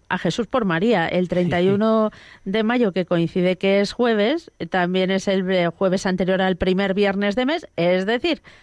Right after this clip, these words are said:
Speaker 1: hay hora santa.
Speaker 2: Pues sí, desde luego no podía ser mejor. La última hora del mes de mayo, en nuestra capilla con el Santísimo expuesto en la adoración a Jesucristo presente en la Eucaristía, y lo retransmitimos por las ondas y con imágenes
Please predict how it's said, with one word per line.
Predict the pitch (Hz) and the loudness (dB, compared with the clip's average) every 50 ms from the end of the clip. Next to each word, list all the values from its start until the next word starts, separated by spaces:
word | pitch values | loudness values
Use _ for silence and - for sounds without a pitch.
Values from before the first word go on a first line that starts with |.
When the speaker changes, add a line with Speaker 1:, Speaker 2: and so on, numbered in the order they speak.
| - - _ | -20 -20 _
Speaker 1:
hay | - 151 151 160 170 180 190 | -6 -4 -2 0 2 2 2
hora | 196 208 233 | 2 0 -2
santa. | 233 - 349 339 294 - 170 151 - - _ _ _ _ _ _ _ _ _ | -2 -2 0 -2 -2 -2 -4 -10 -12 -14 _ _ _ _ _ _ _ _ _
Speaker 2:
Pues | - 123 113 - | -6 -6 -6 -4
sí, | - - 156 147 | -2 0 0 0
desde | 117 107 98 107 107 | 0 -2 -4 -2 0
luego | 113 127 143 139 | 0 2 2 2
no | 127 127 139 170 180 | 2 2 0 0 -2
podía | 185 - 185 180 175 180 185 | -2 -2 0 2 2 0 0
ser | 180 - 170 165 | 0 0 -2 0
mejor. | 165 160 156 147 - 95 - - - | 0 -2 -2 -2 -4 -8 -8 -10 -10
La | 160 127 113 107 120 | -4 -2 0 2 2
última | 139 175 202 214 202 - 208 190 185 151 | 4 4 2 2 0 0 0 0 0 2
hora | 127 123 120 113 | 0 0 0 0
del | 117 123 123 127 | 0 0 0 0
mes | 135 165 185 170 | 0 0 0 0
de | 160 151 | 0 0
mayo, | 147 160 202 208 226 214 - - - - - - _ _ _ | 0 0 0 -2 -2 -4 -6 -14 -20 -20 -20 -20 _ _ _
en | 127 120 | 0 0
nuestra | 120 120 117 - - 113 110 | 2 0 0 -2 -2 -2 -2
capilla | 117 110 110 143 139 151 151 143 | -2 -2 0 0 0 0 0 2
con | 143 135 | 2 2
el | 123 120 117 | 2 0 0
Santísimo | - - 127 117 120 113 - - 147 135 - - 117 113 113 | 0 0 0 0 0 -2 0 -2 -2 -2 -2 -4 -2 -2 -2
expuesto | 110 - - - 151 147 - - - 165 | -4 -6 -2 -2 0 0 0 -2 -2 -2
en | 156 139 | 0 0
la | 120 | 0
adoración | 117 117 117 110 107 107 - - 131 120 117 - - - - - - _ _ _ _ | 2 2 0 0 0 -2 0 0 0 0 0 -4 -10 -20 -20 -20 -20 _ _ _ _
a | - 120 117 | -4 -4 -2
Jesucristo | - - 117 - 107 - 123 123 120 - - - 113 | -2 -2 -2 -2 -2 0 0 0 0 -2 -2 -4 -4
presente | - - 120 113 - - 131 131 127 - 117 | -2 -2 -2 -2 0 0 0 0 0 0 -2
en | 104 | 0
la | 107 110 | 0 0
Eucaristía, | 113 156 165 175 170 - - - 151 190 196 - - - - _ _ _ | 0 0 0 0 0 -2 0 -2 -2 -2 -2 -8 -18 -20 -20 _ _ _
y | _ 147 | _ -6
lo | 127 120 | -4 -2
retransmitimos | 113 120 113 - 120 113 113 117 110 107 - 120 123 135 123 | -2 -2 -2 0 0 2 2 2 0 2 0 0 2 0 0
por | - - 113 107 | 0 -2 -2 0
las | 104 101 104 - | 0 -2 -2 0
ondas | 127 127 127 131 139 151 151 - | 0 2 2 2 2 0 -2 -2
y | 139 120 110 104 - | -2 -2 -2 -4 -6
con | - - 110 107 | -8 -8 -6 -4
imágenes | 110 104 101 107 113 - - 127 139 160 160 - | -4 -2 0 0 -2 0 0 0 0 0 0 -4